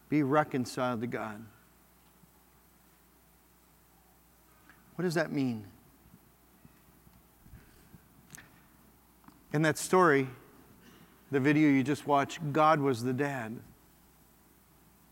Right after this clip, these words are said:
And you and I tend to wander, don't we?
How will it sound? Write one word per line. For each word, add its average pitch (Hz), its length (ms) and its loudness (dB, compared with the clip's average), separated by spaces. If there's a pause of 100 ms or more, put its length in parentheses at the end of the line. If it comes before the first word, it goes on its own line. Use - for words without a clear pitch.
(1080)
And 160 140 -2
you 165 100 2
and 170 100 2
I 160 100 4
tend 147 260 -2
to 139 60 2
wander, 135 380 0
don't 120 220 -4
we? 104 240 -10